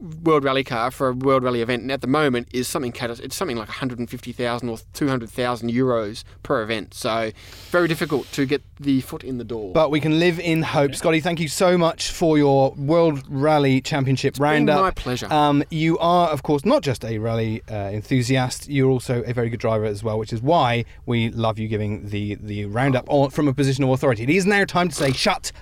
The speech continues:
Speaker 2: up," though, because we need to move on
Speaker 1: Zip it.
Speaker 2: to another subject. Before we go on to that, though, it is that point in the show where I have to remind everyone that if you haven't already caught it, Which Car is now on television. It's on Channel ten, it's on four P M on Sunday afternoons,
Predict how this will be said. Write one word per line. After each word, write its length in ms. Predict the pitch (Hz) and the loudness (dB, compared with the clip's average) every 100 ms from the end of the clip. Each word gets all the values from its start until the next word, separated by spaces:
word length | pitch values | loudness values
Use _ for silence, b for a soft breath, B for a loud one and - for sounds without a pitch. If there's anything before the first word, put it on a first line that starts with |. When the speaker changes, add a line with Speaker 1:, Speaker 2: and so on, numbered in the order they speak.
| B | B
Speaker 2:
up," 240 | - - - 156 | 0 0 -4 -2
though, 240 | 143 101 | 0 0
because 220 | 117 147 | -2 0
we 80 | 151 | 2
need 160 | 185 202 | 2 2
to 80 | 214 | 2
move 180 | 196 | 4
on 340 | 180 170 202 269 | 4 4 4 0
Speaker 1:
Zip 220 | 135 147 - | 0 -2 -2
it. 80 | - - | -12 -2
Speaker 2:
to 280 | 185 180 185 | 2 4 2
another 360 | 151 151 151 151 | 2 4 4 2
subject. 260 | 160 143 | 0 -2
Before 220 | 151 156 247 | -4 2 4
we 100 | 302 | 4
go 180 | 175 135 | 4 2
on 80 | 123 | 2
to 60 | |
that, 180 | 120 127 | 0 0
though, 160 | 123 123 135 B | 2 2 0 B
it 120 | 123 151 | -2 2
is 160 | 254 | 2
that 160 | 143 107 | 2 -2
point 160 | 120 101 | -4 -4
in 60 | |
the 40 | 110 | -4
show 180 | - 110 | -2 0
where 100 | 110 | 0
I 20 | |
have 140 | 135 | -2
to 80 | 139 | 0
remind 220 | 123 127 | 2 4
everyone 320 | 285 285 160 | 4 4 2
that 100 | 156 | 2
if 100 | 165 | 0
you 80 | 180 | 0
haven't 220 | 180 233 | 0 2
already 220 | 208 175 151 | 2 0 0
caught 340 | 165 139 - | 2 2 2
it, 180 | 123 - B B B - | -2 -2 B B B -2
Which 300 | 196 277 - | -2 -2 -2
Car 200 | 185 202 | 2 2
is 80 | 208 | 2
now 180 | 160 | 0
on 80 | 208 | 0
television. 360 | 277 302 262 139 | 0 0 0 0
It's 120 | 139 | 0
on 80 | 196 | -2
Channel 400 | 190 240 247 269 | 0 0 2 2
ten, 540 | 262 - 226 220 247 262 B | 0 0 2 4 2 0 B
it's 140 | - 208 | -6 0
on 160 | 220 | 0
four 320 | 208 - 233 269 | 0 -2 0 0
P 160 | 254 | 0
M 120 | 233 226 | 2 2
on 80 | 220 | 0
Sunday 240 | 208 202 | 2 4
afternoons, 640 | 185 185 156 135 165 269 | 4 2 2 4 4 2